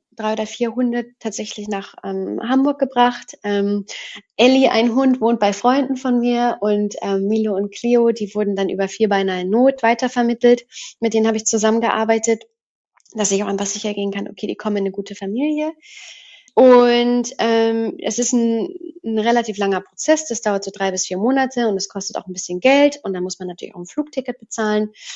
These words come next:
Ähm, und bestenfalls hat man einen Flugpaten, der die Hunde dann mitnimmt, weil's dann günstiger wird. Ähm, aber es ist möglich. Man muss es nur vorher wissen und man muss auch wissen, dass es ein bisschen Geld kostet. Aber ja,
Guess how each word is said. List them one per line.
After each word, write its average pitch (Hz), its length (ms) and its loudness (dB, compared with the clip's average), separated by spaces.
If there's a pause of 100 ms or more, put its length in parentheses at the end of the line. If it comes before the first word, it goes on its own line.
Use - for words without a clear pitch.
(380)
Ähm, 190 520 2
und 185 120 -4
bestenfalls 185 520 -4
hat - 120 -2
man 180 100 -4
einen 180 140 -4
Flugpaten, 240 840 0 (720)
der 202 120 4
die 190 100 2
Hunde 190 180 2
dann 180 160 -2
mitnimmt, 226 360 -2
weil's 180 180 -4
dann 185 140 -8
günstiger 233 460 -2
wird. 220 180 -2 (600)
Ähm, 196 540 6 (400)
aber 214 140 6
es 233 120 0
ist - 120 0
möglich. - 520 4 (400)
Man 214 140 4
muss 233 160 4
es 226 140 -4
nur 208 80 0
vorher 185 340 -2
wissen 302 400 2
und 214 140 -2
man 196 100 2
muss 214 140 0
auch 196 140 -2
wissen, 220 220 0
dass 196 120 -6
es 190 140 -10
ein 196 60 0
bisschen 180 240 -2
Geld 165 200 -4
kostet. - 460 -12
Aber 180 220 -6
ja, 180 220 -6